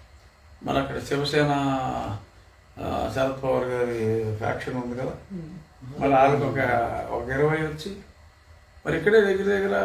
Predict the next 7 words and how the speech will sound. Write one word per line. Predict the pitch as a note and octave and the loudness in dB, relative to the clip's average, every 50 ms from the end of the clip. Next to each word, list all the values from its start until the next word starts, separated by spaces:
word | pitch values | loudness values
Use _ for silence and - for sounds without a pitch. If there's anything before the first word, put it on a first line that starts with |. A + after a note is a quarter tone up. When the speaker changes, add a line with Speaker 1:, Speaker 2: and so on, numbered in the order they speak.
| F#3+ F#3+ F#3+ F#3+ F#3+ | 2 2 0 0 0
Speaker 1:
దగ్గర | F#3 F#3 F3+ F3+ F#3 F#3+ | 0 2 2 2 2 2
దగ్గర | G3 G3+ G2+ | 2 2 2
అరవై | F#3 F3 F3 F3+ F3+ F3+ | 2 4 4 4 4 2
అయిపోతున్నాయి. | F3 F3+ F#3 F3 E3+ D#3 A#2 G#2 G2 - - - - - - - - - - - _ _ _ - - | 2 2 -2 -2 -4 -4 -6 -6 -8 -10 -14 -20 -20 -20 -20 -20 -20 -20 -20 -20 _ _ _ -6 -2
అది | D3 D3+ | 0 2
మూడు | D#3 F3 F#3+ | 2 4 4
వందల | G3 G3 G3 | 2 2 2